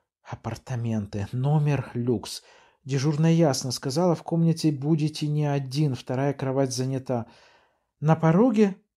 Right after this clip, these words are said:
к великому изумлению, он увидел Вариса Теннисона. В белой водолазке, свежей, румяной, с еще не просохшей, коротко стриженной шевелюрой, аккуратно причесанной, словно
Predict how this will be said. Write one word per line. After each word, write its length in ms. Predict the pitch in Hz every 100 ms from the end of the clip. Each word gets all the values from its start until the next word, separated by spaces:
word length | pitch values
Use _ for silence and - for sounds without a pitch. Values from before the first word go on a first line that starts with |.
| _ _
к 80 | -
великому 580 | 143 143 185 175 151 147
изумлению, 640 | 131 143 143 208 190 190
он 160 | 190
увидел 500 | 190 196 170 180 175 - _ _ -
Вариса 580 | 123 160 196 196 185 180
Теннисона. 800 | - 196 165 120 110 95 92 - _ _ _ _ _ _ _ _ _ -
В 160 | 131 127
белой 300 | 208 202 170
водолазке, 580 | 165 160 190 220 - 180
свежей, 480 | - 156 214 180
румяной, 480 | 160 147 160 208 190
с 140 | 170 156
еще 240 | 147 170
не 140 | 170
просохшей, 840 | 165 156 147 - 196 196 - 151 - _ _
коротко 400 | 196 196 180 175
стриженной 560 | - - 185 160 165 156
шевелюрой, 680 | - 143 143 190 190 175 - _ -
аккуратно 520 | 151 170 190 214 202
причесанной, 640 | 180 165 - 220 220 190 180
словно 460 | - 214 208 196